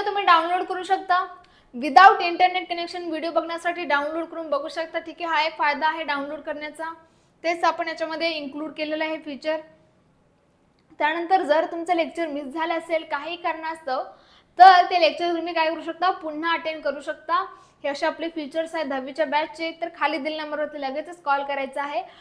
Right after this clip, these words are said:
आणि आपली दहावीची बॅच काय करायची, परचेस करायची आहे.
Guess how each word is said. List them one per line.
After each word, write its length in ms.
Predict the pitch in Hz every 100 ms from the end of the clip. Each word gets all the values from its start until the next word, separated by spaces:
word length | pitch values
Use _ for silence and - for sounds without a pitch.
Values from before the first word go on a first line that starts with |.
| - -
आणि 180 | 269 277
आपली 160 | 269
दहावीची 400 | 285 294 269 262
बॅच 320 | 240 254 254 269
काय 140 | 277
करायची, 320 | 285 277 330
परचेस 480 | 339 269 240 277 -
करायची 360 | 262 254 254 294
आहे. 160 | 269